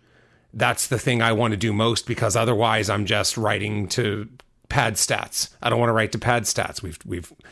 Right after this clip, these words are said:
had similar instances of me doing this before.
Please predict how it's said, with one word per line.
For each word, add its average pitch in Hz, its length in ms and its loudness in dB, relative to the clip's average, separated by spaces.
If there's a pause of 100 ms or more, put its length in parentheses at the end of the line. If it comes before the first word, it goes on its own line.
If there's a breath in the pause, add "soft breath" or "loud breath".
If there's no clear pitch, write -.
(180 loud breath)
had 131 240 0
similar 175 460 4
instances 113 540 -2
of 95 140 -4
me 104 180 -2
doing 98 300 -4
this 90 160 -6
before. - 380 -14